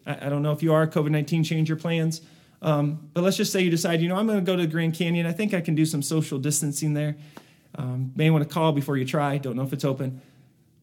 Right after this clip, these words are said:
But let's say you do that and you go. What are you gonna do when you get there?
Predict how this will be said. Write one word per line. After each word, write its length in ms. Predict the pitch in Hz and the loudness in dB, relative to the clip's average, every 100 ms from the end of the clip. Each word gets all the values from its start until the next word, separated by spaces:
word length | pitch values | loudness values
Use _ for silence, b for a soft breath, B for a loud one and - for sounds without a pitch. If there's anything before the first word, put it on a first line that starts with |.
| _ _ _ _ _ _ _ _ | _ _ _ _ _ _ _ _
But 80 | - | -2
let's 160 | 170 185 | 0 2
say 120 | 214 | 0
you 120 | 190 | 0
do 160 | 156 156 | 2 2
that 120 | 139 | 2
and 100 | 123 | 0
you 80 | 135 | -2
go. 460 | 131 135 127 135 - _ _ _ _ _ _ _ | -2 -2 -4 -6 -12 _ _ _ _ _ _ _
What 300 | 135 143 196 | -6 -2 0
are 40 | 262 | 0
you 100 | 240 | 0
gonna 160 | 202 | 0
do 220 | 147 143 147 | 0 0 0
when 100 | 131 | 0
you 80 | |
get 200 | 117 123 | -2 -4
there? 220 | - 92 | -8 -14